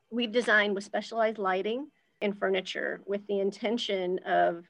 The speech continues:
addressing some of the really specific sensory needs of, like, the vestibular or the proprioceptive.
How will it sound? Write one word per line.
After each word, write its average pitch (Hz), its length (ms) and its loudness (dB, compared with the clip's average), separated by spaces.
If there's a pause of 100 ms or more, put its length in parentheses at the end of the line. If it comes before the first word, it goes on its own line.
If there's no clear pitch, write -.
(340)
addressing 214 440 0
some 202 200 -4
of 190 80 -2
the 190 100 -2
really 202 260 0
specific - 500 -10
sensory 202 380 -4
needs 185 420 -2
of, 175 100 -14
like, - 200 -8
the - 80 -8
vestibular 208 960 -2
or 170 80 -4
the 175 80 -6
proprioceptive. 190 1040 -4